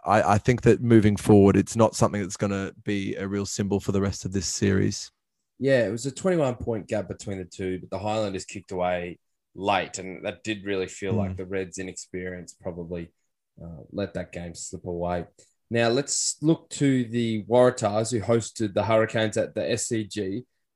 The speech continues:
Speaker 2: Look, a lot of great stuff with the ball from both teams as their score ended, uh, sixty-four points to forty-eight. A hundred, over a hundred and ten points scored in this one, Mitch. Obviously, the one thing that both these teams will be working on this week is defense.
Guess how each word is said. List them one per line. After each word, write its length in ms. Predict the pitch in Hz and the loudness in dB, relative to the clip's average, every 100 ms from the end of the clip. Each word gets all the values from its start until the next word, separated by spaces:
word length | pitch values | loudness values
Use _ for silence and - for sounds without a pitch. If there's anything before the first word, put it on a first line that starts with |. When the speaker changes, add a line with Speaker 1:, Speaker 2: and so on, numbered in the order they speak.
| _ _ - | _ _ -10
Speaker 2:
Look, 220 | 127 - _ - | -10 -12 _ 0
a 80 | |
lot 360 | 127 139 165 214 | 2 6 6 6
of 100 | 196 | 4
great 300 | 165 160 151 | 4 4 2
stuff 340 | - 139 - | 2 0 2
with 180 | 143 143 | -2 -2
the 60 | 135 | -2
ball 280 | 107 123 110 | 4 4 6
from 200 | 120 110 | 2 2
both 320 | 117 117 117 | 4 4 2
teams 380 | - 98 101 104 | -4 -4 -4 -6
as 140 | 104 | -2
their 160 | 117 104 | 0 0
score 400 | - 135 120 113 | -2 0 2 2
ended, 360 | 113 110 104 | 0 -2 0
uh, 160 | 104 95 | 2 0
sixty-four 640 | - 117 - 113 113 104 | -2 -6 -6 -4 2 2
points 420 | - 110 101 - - | 2 0 0 -6 -6
to 180 | 104 | -6
forty-eight. 880 | - - 123 117 107 101 98 95 98 _ _ _ - | -6 -2 2 2 2 4 4 4 0 _ _ _ -10
A 100 | 107 | -8
hundred, 600 | - 151 165 165 135 - 139 | 0 2 2 2 -2 0 6
over 240 | 165 160 | 6 8
a 60 | 127 | 6
hundred 260 | 151 160 | 4 4
and 120 | 156 | 2
ten 220 | - 127 120 | 2 0 0
points 320 | - 117 - | 0 0 0
scored 240 | - 110 | 0 2
in 80 | 98 | 2
this 220 | 98 - | -4 -4
one, 140 | 95 92 | -4 -2
Mitch. 260 | 90 - _ _ _ _ _ - | -4 -8 _ _ _ _ _ 0
Obviously, 680 | - 143 151 - 127 123 120 | 2 6 6 4 4 6 6
the 140 | 101 113 | 4 2
one 300 | 110 113 110 | 4 4 4
thing 180 | 113 107 | 2 2
that 160 | 101 | 2
both 220 | - 107 104 | 4 4 4
these 180 | 101 | -4
teams 260 | - 107 101 | -2 -4 0
will 100 | 101 | 0
be 100 | 98 | 2
working 420 | 98 98 92 101 | 4 2 0 -4
on 120 | 98 | -4
this 160 | 98 - | -4 0
week 200 | 98 92 | 0 -2
is 140 | 95 | -6
defense. 580 | - 98 - 87 - - | -2 -2 -2 -10 -12 -18